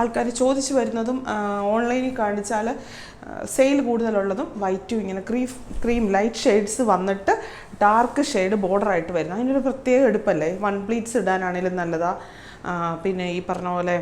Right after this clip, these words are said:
ഉം, ഏ, പ്ലീറ്റ്സ് കുത്തി ഇടാനാണേലും നല്ലതാ, പിന്നീട് പാവാ-, പട്ടുപാവാട ഫ്രോക്ക് തയ്ക്കാനും ഒക്കെ നല്ലതാ. ഇവിടുത്തെ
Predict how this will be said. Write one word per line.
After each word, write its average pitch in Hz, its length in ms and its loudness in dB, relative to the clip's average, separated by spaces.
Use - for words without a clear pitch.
ഉം, 160 720 -4
ഏ, - 40 -6
പ്ലീറ്റ്സ് 254 380 2
കുത്തി 294 260 2
ഇടാനാണേലും 180 640 0
നല്ലതാ, 165 300 0
പിന്നീട് 269 520 6
പാവാ-, 226 500 4
പട്ടുപാവാട 214 640 4
ഫ്രോക്ക് 226 320 2
തയ്ക്കാനും 180 440 2
ഒക്കെ - 300 0
നല്ലതാ. 147 340 -2
ഇവിടുത്തെ 202 300 0